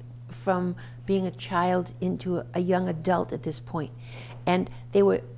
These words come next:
there was a fellow up on the, up on the roof edge, and he was measuring.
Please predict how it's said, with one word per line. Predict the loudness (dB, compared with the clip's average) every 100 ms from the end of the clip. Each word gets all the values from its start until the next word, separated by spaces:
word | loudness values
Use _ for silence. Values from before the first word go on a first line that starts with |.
| 0
there | 2
was | 2
a | 0
fellow | 4 6 6 6
up | 4 6
on | 4 4
the, | 0 -2 -8 -10 -4
up | 0
on | 0 0
the | -2 -6 -10 -10 -12 -10 -2
roof | 2 4 2 0
edge, | 2 2 0
and | -4
he | 0 2
was | 4 2 -2
measuring. | 0 2 4 2 -2 -6 -8